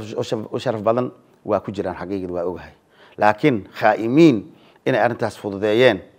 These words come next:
shaki weyn ayaa iga jira arrintaas. Wax loo dulqaadan karana ma aha.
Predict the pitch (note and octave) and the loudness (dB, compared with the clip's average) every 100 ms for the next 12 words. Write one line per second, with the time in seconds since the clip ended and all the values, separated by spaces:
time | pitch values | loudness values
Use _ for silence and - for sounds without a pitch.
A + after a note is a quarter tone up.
0 | _ _ - A2 A2+ G#2 F2 E2+ E2+ F2 | _ _ -16 -10 -4 -2 -4 -8 -12 -12
1 | E2+ D2+ E2+ - - - _ _ _ _ | -12 -12 -16 -20 -20 -20 _ _ _ _
2 | - F#2 G2 G2 F#2 E2+ F2 E2 E2+ D#2+ | -10 -6 -4 -4 -6 -8 -8 -8 -10 -12
3 | D#2+ D#2+ C#2+ D#2+ | -12 -14 -14 -18